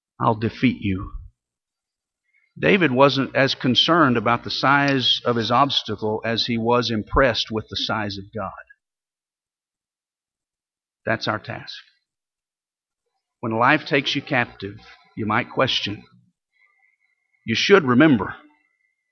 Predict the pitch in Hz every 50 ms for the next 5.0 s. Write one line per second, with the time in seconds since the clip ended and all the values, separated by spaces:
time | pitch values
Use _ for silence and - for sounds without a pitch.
0 | _ _ _ _ _ _ _ _ _ _ _ _ _ _ _ _ _ _ _ _
1 | _ _ - 110 113 120 131 131 135 - - - 117 110 104 98 - - - _
2 | _ _ _ _ _ _ _ _ _ _ _ _ _ _ _ _ _ _ - 113
3 | 107 110 117 127 123 110 104 - - - - - - - - - _ _ _ _
4 | _ _ _ _ _ _ _ - - - 104 95 98 - - - - - -